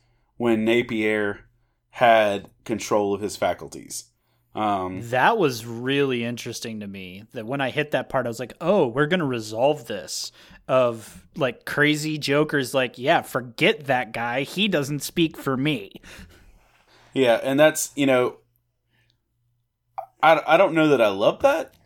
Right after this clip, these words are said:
Speaker 1: but I don't hate it. Um,
Speaker 2: No, it was interesting to see it at least begin to be somewhat resolved, or maybe we'll find out more. But clearly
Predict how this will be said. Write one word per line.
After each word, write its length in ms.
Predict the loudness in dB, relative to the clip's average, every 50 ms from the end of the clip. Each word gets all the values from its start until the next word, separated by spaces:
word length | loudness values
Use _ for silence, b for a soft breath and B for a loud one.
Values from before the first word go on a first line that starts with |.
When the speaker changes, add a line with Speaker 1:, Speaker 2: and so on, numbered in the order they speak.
| -20 -2
Speaker 1:
but 300 | 2 4 4 4 2 2
I 240 | 2 4 4 4 4
don't 380 | 2 0 0 0 0 0 -2 -6
hate 260 | -6 -4 -4 -4 -4
it. 180 | -6 -8 -12 -16 _ _ _ _ _ _ _ _ _ _ _ _ -4
Um, 360 | -2 0 0 0 0 0 2
Speaker 2:
No, 160 | 2 4 4
it 40 | 4
was 200 | 4 2 2 0
interesting 480 | 0 -2 -2 -4 -6 -6 -4 -6 -6 -6
to 80 | -6
see 160 | -6 -4 -4
it 60 | -4 -4
at 100 | -4 -4
least 280 | -6 -6 -6 -8 -12 _ _ _ _ _ _ _ _ _ _ _ _ _ _
begin 360 | -4 -4 -2 -2 -2 -2 -2
to 80 | -4 -6
be 180 | -6 -6 -6 -6
somewhat 640 | -8 -10 -8 -6 -6 -6 -4 -6 -6 -8 -8 _ _ -10
resolved, 560 | -10 -8 -6 -2 -2 0 0 -2 -4 -2 -2
or 140 | -2 -2 -2
maybe 360 | -4 -6 -6 -6 -6 -6 -6
we'll 200 | -4 -4 -4 -4
find 340 | -6 -6 -4 -4 -2 -2 -2
out 140 | -2 -2
more. 460 | -2 -4 -4 -4 -4 -4 -6 -8 -10 b b b b b b b b _
But 260 | 0 0 0 -2 b b b b _ _
clearly 760 | -6 0 2 4 6 6 6 4 4 2 0 0 -4 -6